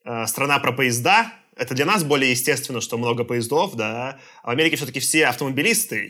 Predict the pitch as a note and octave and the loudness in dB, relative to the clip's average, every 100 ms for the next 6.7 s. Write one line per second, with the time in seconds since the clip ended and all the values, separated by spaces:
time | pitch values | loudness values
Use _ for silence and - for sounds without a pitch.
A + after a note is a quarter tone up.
0 | - B2+ B2 B2 C#3 C3 B2+ D3 C3+ B2 | -6 -4 -2 -2 -2 -4 -4 -2 -2 0
1 | C#3 G3+ G3 C#3+ B2 - - C#3 D#3 D3+ | 2 4 4 4 2 -4 -4 0 0 0
2 | - D3+ C#3+ C3+ B2+ C#3+ C3 C3 B2+ A#2+ | 2 2 0 0 0 2 0 2 2 2
3 | - B2 A#2+ C#3 D#3 D#3 C3+ B2 A#2+ A#2 | 2 2 2 4 4 6 4 0 -4 -6
4 | A2+ C3+ F#3 B2 A#2+ - A#2 A2+ - A2 | -4 -2 -2 -2 -4 -2 -2 -4 -6 -8
5 | A2 - - A#2 A2+ A2+ A2+ A2 - B2 | -6 -4 -2 -2 -4 -4 -6 -6 -6 -4
6 | A#2 A2+ G#2+ G#2 G#2+ D3+ | -2 -2 -4 -6 -6 -6